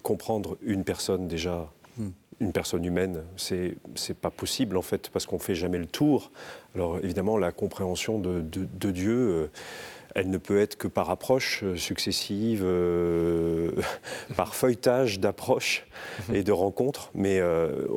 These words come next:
Speaker 1: c'est, c'est jamais une compréhension de, dont on, dont on fait le tour, en quelque sorte. Moi, j'ai, j'ai travaillé sur un, un théologien, euh, sur lequel j'avais travaillé pour ma thèse, et qui disait que Dieu ne se comprenait pas lui-même.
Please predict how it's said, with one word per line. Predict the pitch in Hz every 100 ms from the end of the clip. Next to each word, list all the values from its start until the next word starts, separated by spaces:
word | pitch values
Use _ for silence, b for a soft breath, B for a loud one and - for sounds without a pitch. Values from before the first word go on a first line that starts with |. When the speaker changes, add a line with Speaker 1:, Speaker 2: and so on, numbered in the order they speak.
| 50
Speaker 1:
c'est, | - 98
c'est | - -
jamais | 92 98 104
une |
compréhension | 98 92 90 87 - 104
de, | 85 82
dont | 76 82 78
on, | 80 73 76 - - -
dont | 82
on | 87
fait | -
le | 90
tour, | - 139 110
en | 82
quelque | - 85 107
sorte. | - -
Moi, | 101
j'ai, | 95 -
j'ai | 95 107
travaillé | - 104 107 131
sur | - 87
un, | 78 - B B B
un | 90
théologien, | 90 98 98 98 113
euh, | 113 87 85 82
sur | 87
lequel | 82 98
j'avais | 82 87
travaillé | - 92 90
pour | 101 87
ma | 85
thèse, | - 117 - B B B -
et | 95
qui | - 92
disait | 95 120
que | 113 104
Dieu | 95 95 139
ne | 120
se | 101 -
comprenait | 117 - 107 104
pas | 117
lui-même. | 95 80